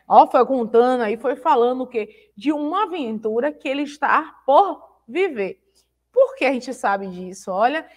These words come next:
ele embarcou em um barco, depois ele fez o quê? Olha,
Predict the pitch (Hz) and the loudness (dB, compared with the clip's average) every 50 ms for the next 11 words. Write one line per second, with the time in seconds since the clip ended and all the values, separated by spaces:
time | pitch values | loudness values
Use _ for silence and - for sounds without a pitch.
0 | _ _ _ - 190 196 202 208 202 208 196 180 170 - - _ _ - 220 220 | _ _ _ -4 -4 -2 -2 -4 -6 -4 -4 -4 -4 -4 -8 _ _ -6 -6 -4
1 | 240 262 262 226 202 196 190 190 190 185 185 185 - _ _ 185 185 190 190 _ | -4 -6 -6 -4 -4 -2 -2 -2 -2 -2 -4 -6 -10 _ _ -14 -14 -14 -14 _
2 | _ _ _ _ _ 180 208 208 214 208 208 208 208 196 202 214 214 233 247 254 | _ _ _ _ _ -6 -6 -6 -4 -6 -6 -4 -4 -4 -6 -2 0 0 0 0
3 | 262 240 247 - 208 196 185 190 196 190 202 233 277 311 330 359 339 | -2 -6 -10 -8 -8 -6 -2 0 0 2 2 2 2 0 -2 -4 -6